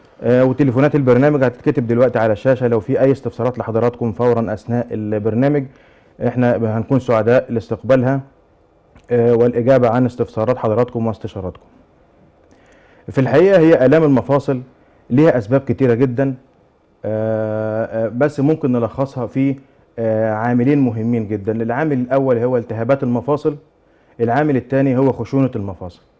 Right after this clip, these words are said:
التهابات المفاصل بتحصل غالبا نتيجة اختلال في ال-، الجهاز المناعي في الجسم، آه، لكن الخشونة بتحصل نتيجة الوزن التقيل والتحميل الكتير على المفصل في أغلب الأحيان.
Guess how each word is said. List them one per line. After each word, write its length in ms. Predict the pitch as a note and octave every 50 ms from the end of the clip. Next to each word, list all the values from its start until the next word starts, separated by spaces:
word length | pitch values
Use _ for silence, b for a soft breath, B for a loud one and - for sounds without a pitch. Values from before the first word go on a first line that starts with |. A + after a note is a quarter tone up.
| _ _ _ _ _ _ _ b b b b b b b b -
التهابات 440 | B2+ A#2 - C3 C3 C#3 F#3+ G3 G3
المفاصل 580 | F3 D#3+ C#3 A#2+ D3+ F3 F3 - F3 E3 D#3
بتحصل 680 | C3 B2+ B2+ A#2 A#2 A#2 A2+ D3+ D3+ - - D3+ C#3 A#2+
غالبا 380 | A#2 B2 C3 C3+ C#3 C3 C#3+
نتيجة 480 | C3+ B2+ A#2 G#2+ - C3 C3+ B2+ C3+ C3+ - C3+
اختلال 500 | A#2 - - A#2+ G#2+ A#2 B2+ C3 C3 B2
في 300 | - - B2+ B2+ C3 C3+
ال-، 720 | - - - G#2 G#2+ G#2 G#2 G#2 G#2 G#2 G#2+ G2+ - G#2+
الجهاز 460 | G#2+ G#2 G#2+ G#2+ B2 B2+ B2 A2+ G2+ -
المناعي 460 | A#2 A2 G#2+ G#2+ A2+ B2 B2 A2+ A2+
في 80 | G#2+ G2+
الجسم، 360 | G2 G2 G#2 C3 D3 C#3+ - _ _ _ _ _ b b b b b b b b b b b b b -
آه، 680 | - A2 A#2 A#2+ A#2 A#2+ A#2 A#2 A#2 A#2 A#2 A#2 -
لكن 420 | G#2 B2+ C#3+ D#3 D#3 D#3 D3+ D3 C#3 G#2+
الخشونة 800 | A#2 A#2+ A#2 A#2+ A2+ A2 - B2+ A#2 - D3+ D3+ D3 D3 C3+
بتحصل 480 | B2 B2 B2+ - C#3+ - - C#3 B2 A#2+
نتيجة 380 | A2+ B2 C3 B2+ B2+ C3 B2 - - b b b b b b b b -
الوزن 640 | A2 A2+ A#2 A2+ A2+ A#2 - A#2 B2+ C#3+ C3 A#2+ B2+
التقيل 460 | A#2+ B2 - A#2+ A#2+ C#3 C#3 C#3 B2+
والتحميل 640 | B2 B2+ C3 B2+ - B2+ A2 - C3+ C3 D3 D3 C#3
الكتير 400 | C3 - - - - C3+ C#3 B2
على 180 | A2+ A#2+ A#2
المفصل 440 | A2+ A#2+ C3+ C3+ C#3 - C#3+ B2+ A2+
في 240 | - - C3 B2+ C#3
أغلب 240 | C3 B2+ B2 A2 G#2+
الأحيان. 460 | - F2 F#2+ - - G2 F#2 F#2